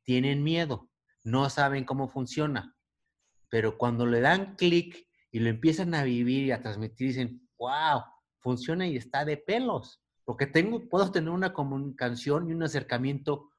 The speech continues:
uno a uno y puedo interactuar de una forma distinta, tal vez más personal,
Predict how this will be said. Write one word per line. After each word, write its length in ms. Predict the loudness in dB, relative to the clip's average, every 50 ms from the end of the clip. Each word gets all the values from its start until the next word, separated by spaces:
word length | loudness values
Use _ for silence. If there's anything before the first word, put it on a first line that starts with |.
| _ _ _
uno 320 | -2 0 2 4 4 6 6
a 60 | 6
uno 540 | 4 4 2 2 0 -2 -4 -4 -8 -12 _ _ _ _ _ _ _ -8
y 100 | -8 -4
puedo 260 | 2 4 6 6 6
interactuar 520 | 4 4 4 4 4 4 4 4 4 6
de 60 | 6 6
una 160 | 4 4 2
forma 280 | 2 2 2 2 2
distinta, 720 | 2 0 -2 -2 -2 0 0 0 0 -2 -4 -6 -6 -8 -16 _ _ _ _ _ _ _ _
tal 140 | 4 6 6
vez 120 | 6 4
más 220 | 4 2 2 2
personal, 640 | 4 2 2 2 2 0 2 2 2 4 2 2